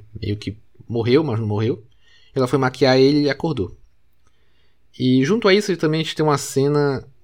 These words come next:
é, mostra também como a Kika conheceu o Nicolas, que no caso é o padrasto do Ramon, que ele é escritor, e,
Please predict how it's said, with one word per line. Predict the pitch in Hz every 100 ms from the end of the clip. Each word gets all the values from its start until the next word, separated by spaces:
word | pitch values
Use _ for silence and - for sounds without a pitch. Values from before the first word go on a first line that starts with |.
| -
é, | 110 110 107 104 101 101 107 - _ - -
mostra | 107 113 -
também | 131 120
como | 120 131
a |
Kika | 127 -
conheceu | - 135 123 - 135 143 -
o | - 131
Nicolas, | 127 160 - 92 80 - -
que | - 117
no |
caso | 107 110
é | 113
o |
padrasto | 120 117 120
do | 117
Ramon, | 127 104 92 - - - - - - - -
que | - 98 95 95 92 92 87 -
ele | - 104
é | 107
escritor, | - 135 131 127 160 - - - - - - - - - - - - - - - - - -
e, | 98 95 90 87 80 53